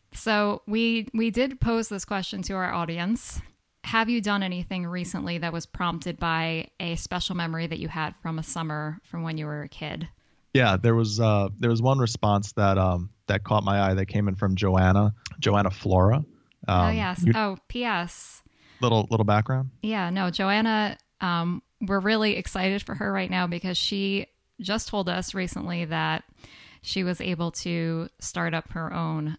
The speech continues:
Speaker 1: business. Um, and one of the things that she kind of attributed to was the fact that knowing that there was a creative community out there, like our creative community, that, um, that's there to, to back her. And that's true. So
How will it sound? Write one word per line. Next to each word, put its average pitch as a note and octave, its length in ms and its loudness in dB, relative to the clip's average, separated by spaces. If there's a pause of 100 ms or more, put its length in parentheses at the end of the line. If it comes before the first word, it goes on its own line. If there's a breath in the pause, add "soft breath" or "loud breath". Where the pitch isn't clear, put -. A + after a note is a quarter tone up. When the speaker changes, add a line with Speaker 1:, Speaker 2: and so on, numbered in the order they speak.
(140)
Speaker 1:
business. D3+ 720 -6
Um, D3+ 480 -6 (220)
and F3 160 -4
one F3+ 160 -2
of D#3+ 80 -6
the F3 120 -6 (460)
things F#3 240 -4
that E3 100 -10
she F#3 140 -6
kind F3+ 160 -6
of E3+ 80 -6
attributed E3+ 520 -6
to E3+ 160 -8
was D#3+ 180 -8
the E3 80 -12
fact D#3+ 300 -10
that E3 140 -8
knowing G#3 400 -2
that E3+ 180 -6
there E3 160 -4
was E3 300 -8 (520 loud breath)
a F3 60 -8
creative G3 420 -4
community F3 760 -6
out E3+ 280 -6
there, D#3+ 260 -4
like F3 320 -6
our F3 160 -4
creative E3 420 -10
community, D#3 500 -6
that, D3 300 -10
um, D3 460 -8 (420)
that's - 140 -12
there E3 220 -6
to, F3 180 -6
to - 100 -14
back F3+ 260 -6
her. - 280 -10
And E3+ 100 -6
that's E3+ 200 -8
true. - 260 -6
So E3 400 -4